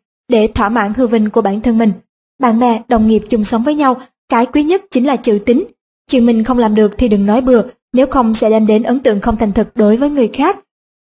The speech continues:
Những người tùy tiện ba hoa khoác lác, cuối cùng sẽ chẳng có chỗ đứng trong các mối quan hệ giao tiếp.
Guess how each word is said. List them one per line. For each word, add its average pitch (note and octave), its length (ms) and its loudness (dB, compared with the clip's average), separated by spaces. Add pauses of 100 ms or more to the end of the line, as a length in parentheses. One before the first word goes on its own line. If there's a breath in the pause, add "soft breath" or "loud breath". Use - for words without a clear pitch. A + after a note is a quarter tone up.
(260)
Những C4 120 2
người D4+ 140 2
tùy B3+ 160 0
tiện G#3+ 300 -2
ba A3 100 0
hoa A3 320 0
khoác C4 280 -2
lác, C#4 240 0 (500)
cuối C#4+ 100 4
cùng A3 300 2
sẽ A3+ 140 -2
chẳng G#3+ 220 -6
có G#3 80 -2
chỗ G#3+ 160 0
đứng G#3 220 0
trong A3+ 160 -4
các C#4 100 -4
mối C#4 120 0
quan C#4 120 -2
hệ A3 140 0
giao G3+ 180 0
tiếp. C#4 240 0